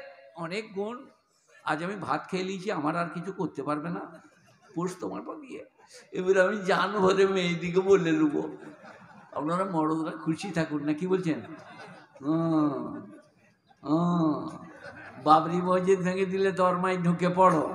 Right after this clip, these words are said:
স্ত্রীকে বলো, বলবি যে, "খুঁজে পাচ্ছি না।" আর স্ত্রীকে মারবার সময় বলছে, "পাঁচর নিয়ে আয়, দেখেই দিচ্ছে।" জায়েজ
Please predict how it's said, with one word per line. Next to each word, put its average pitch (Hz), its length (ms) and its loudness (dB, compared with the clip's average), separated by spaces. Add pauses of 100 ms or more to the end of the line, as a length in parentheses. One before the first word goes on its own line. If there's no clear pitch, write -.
(720)
স্ত্রীকে 185 360 -4
বলো, 175 240 2
বলবি 175 300 -4
যে, 175 140 -4
"খুঁজে 165 300 -2
পাচ্ছি 170 400 -8
না।" - 200 -14 (1120)
আর 139 120 -6 (120)
স্ত্রীকে 190 400 -4
মারবার 202 360 4
সময় 208 300 -2
বলছে, 202 240 0
"পাঁচর 185 420 0
নিয়ে 170 200 -6
আয়, 139 200 -10 (140)
দেখেই 165 360 -6
দিচ্ছে।" 143 540 -10 (1700)
জায়েজ 110 580 -8